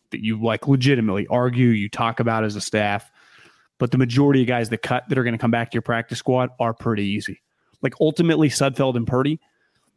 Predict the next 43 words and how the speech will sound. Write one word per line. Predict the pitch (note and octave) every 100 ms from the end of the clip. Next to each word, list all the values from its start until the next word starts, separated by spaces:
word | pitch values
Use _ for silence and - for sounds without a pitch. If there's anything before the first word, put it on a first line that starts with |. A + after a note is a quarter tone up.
| _ _ _
once | B2+ C3+ B2+
they | B2+
realize, | A2+ B2 A#2 G#2+
well, | G#2+
hey, | G#2+ G#2+
Jimmy | A2 A2+
might | A2 G#2+
come | - G#2+
back, | G#2+ A#2 B2 - _ _ _
I | C3+
think | B2+ A2+
that | A2
decision | F#2 - G#2 G#2
was, | F#2 E2+
I | A#2+
mean, | A2+ G2+ -
I | A#2
guess | G2+ -
Kyle | A#2+ G2+
said, | - A#2+ G2+
right, | G2+ F#2+ _ _ _ _ _ _ _ _
Brock | C#3+ D#3+
Purdy | E3+ A#2
beat | G#2 A2
him | F#2
out | A2 F#2 C#2+ - _ A#2
as | G#2+
the |
number | G#2+ F#2+
two | - F2
quarterback. | G2+ F2+ - D2 - _ _ _ _ _
So | - A#2
the, | A#2
the, | C#3 B2 -
the, | - B2+ A#2+ A2+ -
as | B2+ A#2
the, | A2+ -
as | C#3 C#3 D#3 C3
you | C#3+
have | D#3+ C#3+
all |
these | A#2 -
practices, | - C3 C3 A#2 - G2+ G2 -